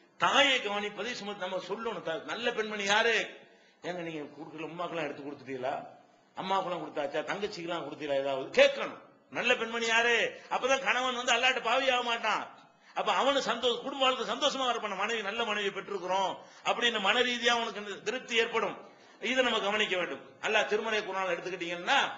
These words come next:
அல்லாஹ்வுக்கு இணை கற்பிக்காதீங்கன்னு ஒரு வசனம் இருக்கும்ல, பல இடங்கள்ல குர்ஆன்ல இருக்கு. அதுல எல்லாத்துலயும் ரெண்டாவது என்ன சொல்லுவான்? அல்லாஹ்வுக்கு இணை கற்பிக்காதீர்கள்,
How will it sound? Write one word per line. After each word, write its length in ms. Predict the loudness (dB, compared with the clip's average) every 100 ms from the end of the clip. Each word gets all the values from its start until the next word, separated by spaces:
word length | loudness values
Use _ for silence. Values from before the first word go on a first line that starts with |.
| -12 -20 -20 _
அல்லாஹ்வுக்கு 460 | -6 0 0 0 -2
இணை 300 | -4 -2 -2
கற்பிக்காதீங்கன்னு 640 | -4 -2 0 0 0 -4
ஒரு 100 | -2
வசனம் 300 | -2 -4 -4
இருக்கும்ல, 540 | -6 -4 -2 -2 -4
பல 180 | -2 0
இடங்கள்ல 280 | 0 0 -2
குர்ஆன்ல 280 | 0 0 0
இருக்கு. 380 | -4 -6 -12 -20 _ _ _ _
அதுல 240 | -4 0 0
எல்லாத்துலயும் 840 | -2 2 6 6 4 2 2 2
ரெண்டாவது 300 | 2 2 2
என்ன 140 | 0
சொல்லுவான்? 800 | -6 -6 -4 -2 -2 -4 -8 -18 _ _ _ -10 -2
அல்லாஹ்வுக்கு 380 | 2 4 4
இணை 240 | 2 0 0
கற்பிக்காதீர்கள், 840 | 0 0 4 4 4 2 2 0